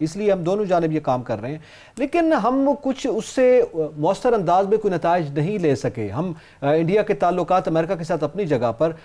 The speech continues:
अमेरिकन के बल्कि दुनिया भर में तमाम ममालिक के अपने इंटरेस्ट अपनी जगह पर, मगर क्या इन इंतखाबात में हमें इस तरह की, इस नौयत की एक बड़ी आबादी वहाँ मुसलमानों की मौजूद है, कश्मीरियों की मौजूद है, दोनों जानिब से हमें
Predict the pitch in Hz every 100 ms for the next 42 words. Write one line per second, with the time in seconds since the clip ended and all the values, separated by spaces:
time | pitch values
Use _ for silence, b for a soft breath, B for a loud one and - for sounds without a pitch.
0 | B 131 143 160 190 180 180 175 170 170
1 | 151 196 240 165 165 202 165 165 160 131
2 | 123 135 - - - - 311 240 190 160
3 | 160 160 120 110 113 143 143 B B -
4 | 185 269 285 262 262 294 226 214 277 285
5 | 240 226 208 220 226 240 220 233 240 196
6 | 226 262 233 214 226 208 - 175 180 202
7 | 180 196 143 208 254 180 170 175 160 156
8 | 156 151 143 147 165 160 131 120 120 117
9 | - 196 - 175 196 165 131 120 113 131
10 | 139 147 B B 131 120 269 349 294 247
11 | 233 226 226 190 196